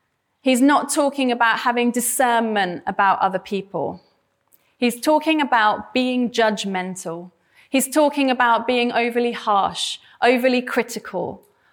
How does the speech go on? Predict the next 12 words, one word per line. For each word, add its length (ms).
offering 600
correction 880
where 160
you 140
have 340
no 160
right 380
to 100
do 180
so. 420
Have 400
you 420